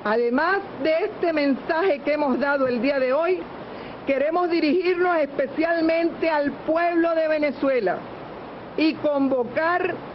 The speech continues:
al país entero a que este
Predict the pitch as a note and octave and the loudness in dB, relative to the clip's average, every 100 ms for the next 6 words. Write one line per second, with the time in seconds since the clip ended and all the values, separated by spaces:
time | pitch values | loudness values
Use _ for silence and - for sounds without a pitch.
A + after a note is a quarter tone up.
0 | - C#4 C#4 B3 - B3+ C#4+ F#4 F#4 - | -2 2 2 0 0 0 2 0 -2 -6
1 | - D#4 C4+ B3 - - B3+ G3 D3+ - | -4 0 2 0 0 -2 0 0 -2 -6
2 | - - - - - - - A#3 A3+ - | -12 -12 -14 -14 -14 -14 -4 0 0 0
3 | C4 E4 F4+ - - | 0 0 -2 -2 0